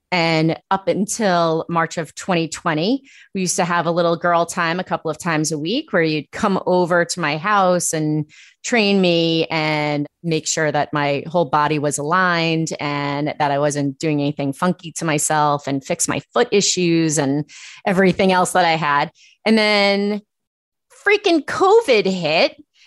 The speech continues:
and I went from working out with you and Spencer and being at the gym and going to classes to living in Florida <laughs> with my,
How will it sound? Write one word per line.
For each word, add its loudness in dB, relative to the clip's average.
and 0
I -4
went -4
from -2
working -2
out 0
with -8
you 2
and -4
Spencer 0
and -2
being 2
at -2
the -8
gym 2
and -2
going 0
to -6
classes -2
to -2
living -2
in 0
Florida 0
<laughs> -14
with 0
my, 2